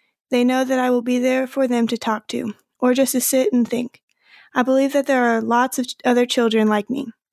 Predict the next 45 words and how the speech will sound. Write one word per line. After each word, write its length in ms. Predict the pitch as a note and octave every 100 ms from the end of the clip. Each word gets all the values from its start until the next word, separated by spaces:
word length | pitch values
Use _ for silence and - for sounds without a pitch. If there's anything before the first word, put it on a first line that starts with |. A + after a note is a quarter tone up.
| _ _
ones 240 | - B3+ B3+
who 80 | C4
struggle 380 | - B3+ C4
every 260 | B3 A#3+ C4
day 260 | B3 A#3 G#3+
with 160 | G#3
simple 320 | - A#3+ A#3
things 380 | B3 A#3 G#3+ G#3
because 300 | - A3 A3
of 100 | A3
what 240 | A3+ A3 A3+ _ -
the 100 | A3
voice 280 | A3+ A#3+
inside 320 | B3 A#3 A3+ A3
their 120 | G#3+
head 180 | G#3+ G#3+
is 120 | A3
saying. 340 | - A#3+ - _ _ _ _ _ _ _ _
I 100 | B3+
hope 300 | A#3 B3+ C4
that 180 | C#4+ C4+
those 240 | C4 B3
children 460 | - C4 C4 C#4 C#4
have 380 | C4 A#3+ A#3 A3+ - E4+
a 60 | E4
person 500 | A#3 B3 B3 C#4 C4+
to 100 | B3
help 280 | A3+ B3 B3
them 300 | A3+ A3 G#3+ - - _
learn 260 | A#3+ A#3+ B3
how 160 | B3
to 80 | A#3
cope 340 | A3 A#3+ A#3+ -
with 160 | B3
their 120 | B3
anxiety. 580 | B3 A#3+ - - - B3 _ _ _ - -
Unfortunately, 760 | - B3+ C#4 C#4 D4+ D4 D4 C4+
I 120 | - B3+
do 100 | C4+
not 220 | B3+ B3+
think 180 | B3+ A#3+
that 200 | A3 A3
there 220 | A3+ A3
are 60 |
enough 320 | G#3+ A3+ A#3